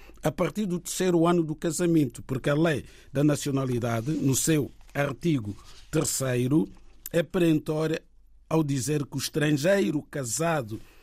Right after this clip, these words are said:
há mais de três anos com nacional português pode adquirir a nacionalidade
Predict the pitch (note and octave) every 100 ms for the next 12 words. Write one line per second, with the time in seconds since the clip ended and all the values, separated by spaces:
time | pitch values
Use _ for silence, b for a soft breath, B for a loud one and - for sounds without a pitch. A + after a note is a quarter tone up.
0 | b - D3 E3 F#3 D#3 D#3 F3 F#3 D3
1 | E3+ F#3 C#3+ - C#3 C3+ A#2+ C3+ C3 C3+
2 | A#2+ A#2+ A#2 A2 A2+ C3+ - B B B
3 | B - - - G#3+ A3 D#3+ D3 B2 -
4 | D3+ D#3 C#3+ C3 B2 B2 A#2+ A#2 A#2 C3